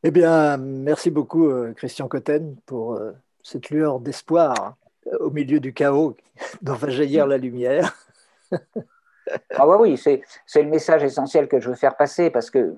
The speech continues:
Speaker 2: beaucoup de gens ont été déçus du vingt, du vingt janvier aux États-Unis.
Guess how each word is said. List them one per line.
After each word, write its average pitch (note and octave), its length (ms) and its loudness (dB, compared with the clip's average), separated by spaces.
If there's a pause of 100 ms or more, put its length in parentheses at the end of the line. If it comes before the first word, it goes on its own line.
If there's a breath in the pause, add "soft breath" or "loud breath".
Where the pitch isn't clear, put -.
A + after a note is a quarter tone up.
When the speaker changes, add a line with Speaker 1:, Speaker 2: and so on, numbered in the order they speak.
(100)
Speaker 2:
beaucoup C3+ 280 -4
de B2 60 -6
gens D3 160 2
ont C3+ 60 0
été C3 220 -2
déçus B2+ 400 -4
du A2+ 140 -2
vingt, G#2 460 -2
du A2 140 -8
vingt A#2+ 180 -2
janvier A#2 580 0
aux G#2 120 -2
États-Unis. A#2 960 -2